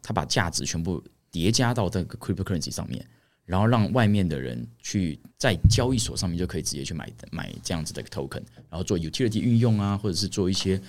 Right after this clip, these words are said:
这种 governance 的运用。那所以说它的那个价值就会在 cryptocurrency 上面，我们就可以直接出场。那但是我们另外一个 equity 呢，就是传统的这种，呃，跟企业方合作的这样子的一个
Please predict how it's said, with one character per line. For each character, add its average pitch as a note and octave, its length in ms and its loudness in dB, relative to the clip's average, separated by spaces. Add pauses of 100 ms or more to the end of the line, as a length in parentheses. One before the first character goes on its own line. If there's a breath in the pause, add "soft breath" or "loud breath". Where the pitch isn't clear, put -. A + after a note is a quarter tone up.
(160 loud breath)
这 G2+ 120 0
种 D#2+ 120 -2
governance G2 480 0
的 A1+ 80 -6
运 C#2 180 -4
用。 B1 180 -8 (320 soft breath)
那 F#2+ 120 0
所 G2+ 180 0
以 F#2 40 2
说 F2+ 60 -2
它 F#2 100 0
的 E2+ 100 -2
那 D#2+ 80 -4
个 D2+ 220 -4 (440)
价 F2 180 2
值 D2 120 -4
就 E2+ 100 -4
会 E2+ 100 2
在 D#2 260 -2 (180)
cryptocurrency E2 360 -2
上 C2 220 -6
面， C2+ 140 -8
我 - 60 -8
们 E2 60 -4
就 - 80 -2
可 F2+ 100 -4
以 D#2+ 40 -4
直 - 40 -6
接 D2 140 -4
出 - 180 -8
场。 - 200 -6 (580 soft breath)
那 D3+ 120 -4
但 D#3 120 4
是 D3+ 80 4
我 A2+ 80 6
们 D#2+ 140 2
另 A2 100 4
外 G#2+ 60 4
一 G2 40 2
个 - 100 -6
equity - 360 -4
呢， C2+ 80 -8
就 F2+ 120 -2
是 F#2+ 100 2
传 E2+ 240 -4
统 F2 140 -4
的 A#1 100 -8
这 - 100 -4
种， B1 240 -8 (120)
呃， - 340 -10 (260)
跟 G2+ 240 6
企 A2 280 2
业 G2+ 140 6
方 F#2 240 0
合 E2+ 220 -2
作 - 220 2
的 B1 100 -4
这 G#2+ 140 -2
样 E2+ 100 -2
子 B1 80 -2
的 - 120 -10
一 A1 60 -8
个 - 220 -8